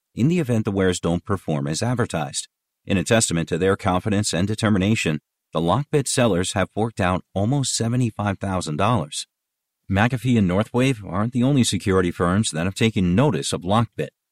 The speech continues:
which its creators offer as a ransomware as a service to customers, who then use it to infect and exact payments from targets. Last week, Sophos provided its own report on the ransomware. User beware.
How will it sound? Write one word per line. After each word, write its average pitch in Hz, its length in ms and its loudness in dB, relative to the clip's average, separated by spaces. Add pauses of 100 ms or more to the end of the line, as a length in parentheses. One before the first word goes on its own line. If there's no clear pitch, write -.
which - 300 -6
its - 180 -8
creators 98 600 2
offer 98 280 2
as 80 140 0
a 78 60 -6
ransomware 85 720 0
as 85 200 -2
a 80 160 -2
service 82 640 0
to 82 120 -8
customers, 85 680 -2 (200)
who 87 60 -4
then 87 360 2 (120)
use 107 240 0
it 156 100 -2
to 123 160 2
infect 107 380 2 (200)
and 82 140 -4
exact 123 400 -2
payments 90 380 0
from 87 180 -6
targets. 104 580 -2 (560)
Last 110 260 2
week, 82 240 -2 (160)
Sophos 113 500 2
provided 95 480 2
its 113 220 0
own 127 220 4
report 90 340 2
on 82 80 2
the 78 60 -2
ransomware. 78 560 0 (1040)
User 131 380 4
beware. 110 580 2